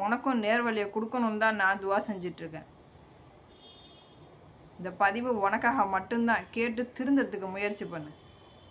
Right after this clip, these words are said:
YouTube-ல சம்பாதிக்கிறேன்னா வேற வழியில சம்பாரி. ஏன் இறைவனை திட்டி அப்படி சம்பாதிக்கணுன்ற அவசியம் இல்லை. அதுக்கு போய் பிச்சை எடுத்துடலாம்.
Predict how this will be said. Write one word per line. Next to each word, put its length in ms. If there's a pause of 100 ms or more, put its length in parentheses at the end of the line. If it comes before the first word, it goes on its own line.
(120)
YouTube-ல 500
சம்பாதிக்கிறேன்னா 720
வேற 280
வழியில 280
சம்பாரி. 460 (380)
ஏன் 260
இறைவனை 400
திட்டி 520 (480)
அப்படி 380
சம்பாதிக்கணுன்ற 720
அவசியம் 460
இல்லை. 140
அதுக்கு 280
போய் 280
பிச்சை 300
எடுத்துடலாம். 520